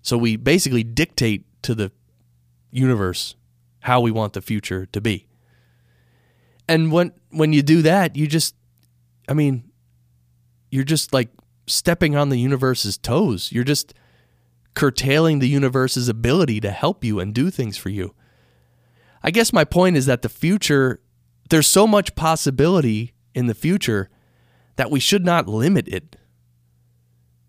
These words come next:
I mean, do you really know what the future is gonna be like?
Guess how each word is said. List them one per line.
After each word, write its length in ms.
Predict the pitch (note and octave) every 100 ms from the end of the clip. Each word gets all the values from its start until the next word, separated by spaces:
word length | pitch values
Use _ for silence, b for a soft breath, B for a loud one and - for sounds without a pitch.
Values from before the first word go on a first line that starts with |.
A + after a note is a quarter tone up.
| _ _ -
I 60 |
mean, 160 | D3 C3+
do 120 | C3+
you 140 | D#3+
really 340 | F3 E3+ F3+ F#3
know 200 | D3+ D#3+
what 180 | D3+ D3
the 80 |
future 280 | B2+ C3+ C3
is 100 | B2+
gonna 160 | C3 A#2
be 80 | A#2
like? 340 | G#2+ A2+